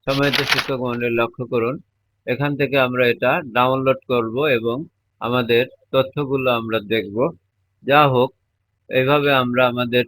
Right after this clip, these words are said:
তথ্যে কোনো ভুল ত্রুটি আছে কিনা সেটা আমরা এখান থেকে, আহ, নিশ্চিত হয়ে যাব। সম্মানিত শিক্ষক মণ্ডলী, এতক্ষণ আপনারা এমপিও শীটে থেকে আপনার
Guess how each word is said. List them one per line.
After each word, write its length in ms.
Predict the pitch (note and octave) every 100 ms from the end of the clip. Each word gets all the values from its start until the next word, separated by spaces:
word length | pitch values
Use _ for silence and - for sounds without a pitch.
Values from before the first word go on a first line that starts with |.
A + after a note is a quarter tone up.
| -
তথ্যে 320 | B2+ - C#3
কোনো 300 | B2+ A#2+ A#2
ভুল 280 | G#2+ B2 A2
ত্রুটি 280 | A#2+ A#2+
আছে 280 | A#2 G#2+ A#2+
কিনা 300 | A2+ A2+ C3 F#3 _ _ _ -
সেটা 280 | A#2+ C3 A#2+
আমরা 360 | A2 A2 A2+
এখান 300 | A2 B2+ A#2+
থেকে, 360 | A#2 A2+ A#2+ E3 - _ _ _ -
আহ, 320 | A2+ G#2+ A2
নিশ্চিত 400 | A#2 C3 - C#3+ -
হয়ে 140 | B2+ A#2
যাব। 340 | G#2 G2+ C#3 F#3 _ _ _ _ _ _ _
সম্মানিত 320 | C#3+ D3+ D3+
শিক্ষক 420 | D3+ - C#3+ D#3+
মণ্ডলী, 440 | C#3 B2+ A#2 A#2+ C3
এতক্ষণ 460 | C3+ D3+ D3 D#3
আপনারা 540 | C#3+ B2+ B2+ A#2+ A2 F3 - _ _ _ _ _ _ _ _ -
এমপিও 440 | C#3 D3 D3+ E3 E3
শীটে 520 | - D3 C#3 B2+ D3 -
থেকে 380 | - C#3 B2+ C3+ E3 _ _ -
আপনার 380 | B2+ C3+ C#3